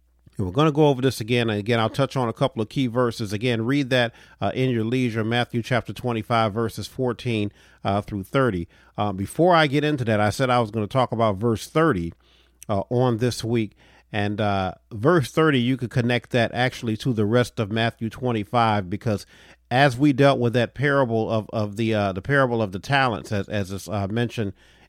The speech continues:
in the Bible, the parable of the talents, or the parable of the three servants, um,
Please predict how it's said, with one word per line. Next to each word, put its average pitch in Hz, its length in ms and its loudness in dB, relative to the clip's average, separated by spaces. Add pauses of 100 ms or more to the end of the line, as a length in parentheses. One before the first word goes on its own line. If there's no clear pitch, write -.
(140)
in 107 160 -2
the 101 80 -2
Bible, 110 400 4
the 92 80 -6
parable 110 420 -2
of 95 100 -4
the 90 80 -14
talents, 113 520 -2
or 104 60 -4
the 92 100 -10
parable 120 360 0
of 95 120 -6
the 92 40 -14
three 113 260 -4
servants, 139 600 -4 (400)
um, 98 460 0